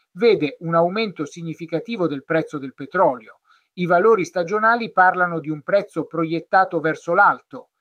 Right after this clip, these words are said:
in modo quasi indipendente dal conflitto in corso, che ne costituisce comunque una forte concausa, insieme con un premio a rischio crescente. Profit Energy.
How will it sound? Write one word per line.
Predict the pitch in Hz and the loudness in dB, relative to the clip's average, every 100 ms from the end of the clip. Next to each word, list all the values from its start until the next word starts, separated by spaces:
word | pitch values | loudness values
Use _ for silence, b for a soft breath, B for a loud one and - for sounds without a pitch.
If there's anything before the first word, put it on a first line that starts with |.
| _ _ | _ _
in | - 160 | -12 -4
modo | 175 190 156 | 0 2 0
quasi | - 196 185 156 | 2 2 2 0
indipendente | 147 147 151 156 160 214 175 127 - 123 | -8 -8 -8 -8 -2 0 0 -2 -18 -16
dal | 135 127 | -14 -14
conflitto | 151 135 170 156 143 | -14 -12 -10 -10 -12
in | 135 | -8
corso, | - 175 - - - b b b b - | 0 0 0 -8 -20 b b b b -4
che | 170 | -2
ne | 165 | -2
costituisce | 170 156 165 185 202 - 151 | -4 -6 -8 -8 -6 -6 -4
comunque | 147 160 196 170 165 143 - | -4 -4 -6 -4 -2 -2 -6
una | 160 151 | -10 -8
forte | - 170 156 151 | 0 0 0 -6
concausa, | - 131 - 180 120 - 123 - b b b | -10 -12 0 0 0 -6 -18 -18 b b b
insieme | 156 147 - 202 185 160 | -12 -12 -2 2 2 0
con | 147 147 | -4 -6
un | 143 | -6
premio | 131 165 170 156 | -4 -2 0 -2
a | 139 | -4
rischio | 143 165 - 151 | -6 -8 -6 -8
crescente. | 147 127 - 143 117 _ 131 - _ _ _ _ - | -8 -14 -8 -8 -8 _ -20 -20 _ _ _ _ 0
Profit | 196 208 214 208 - | 2 2 0 -12 2
Energy. | 226 190 143 123 135 113 | 2 2 -2 -10 -18 -18